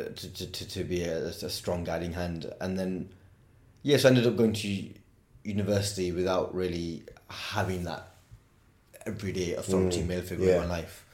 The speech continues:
Speaker 2: Yeah, right.
Speaker 1: And university was great.
Speaker 2: Yeah.
Speaker 1: I loved it. But, but I look, but, you know, like, since, um, I guess since we're talking about this stuff, like, since Me Too, um, you know, when men are really looking back and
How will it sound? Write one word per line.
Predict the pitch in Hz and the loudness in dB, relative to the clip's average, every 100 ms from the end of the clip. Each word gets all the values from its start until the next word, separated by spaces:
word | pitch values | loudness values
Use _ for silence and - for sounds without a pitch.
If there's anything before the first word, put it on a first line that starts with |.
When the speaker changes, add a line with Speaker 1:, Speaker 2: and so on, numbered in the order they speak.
| - - | -14 -4
Speaker 2:
Yeah, | 90 | -2
right. | 85 | 2
Speaker 1:
And | 92 | 8
university | 147 165 180 131 | 10 10 10 8
was | 101 | 4
great. | 92 82 - - _ - | 2 -2 -4 -20 _ 4
Speaker 2:
Yeah. | 98 85 - | 4 6 2
Speaker 1:
I | |
loved | 107 107 95 | 2 2 0
it. | 78 - - _ - | -4 -8 -20 _ 2
But, | 120 110 - | 6 6 4
but | 95 131 | 6 8
I | |
look, | 143 165 - - - - - | 8 6 4 -8 -12 -12 -4
but, | 98 123 | 2 4
you | 139 | 6
know, | 120 | 6
like, | 98 104 101 | 6 4 4
since, | 123 120 - | 4 4 4
um, | 117 104 101 98 90 90 - | 6 6 6 4 0 -8 -20
I | - - - | -20 -12 -6
guess | 90 | -4
since | 90 | -2
we're | 87 | -2
talking | 104 90 | 0 2
about | 90 | 0
this | 87 | 0
stuff, | 104 101 | -2 -2
like, | 95 - - - - - - | -4 -6 -18 -20 -20 -20 -6
since | - 113 107 | 0 0 0
Me | 104 107 101 | 2 2 2
Too, | - 110 85 76 - _ _ _ _ _ - - | 2 2 0 -4 -12 _ _ _ _ _ -18 -6
um, | 90 87 85 85 82 78 71 - _ - | -2 0 0 -2 -4 -6 -8 -12 _ 0
you | 110 | 2
know, | |
when | 92 | 2
men | 92 92 | 2 2
are | 90 | 2
really | 92 90 90 78 - - - | 2 2 2 -2 -12 -18 -6
looking | 98 - 92 | -6 -4 -2
back | 87 85 | -2 -2
and | 90 85 | -4 -4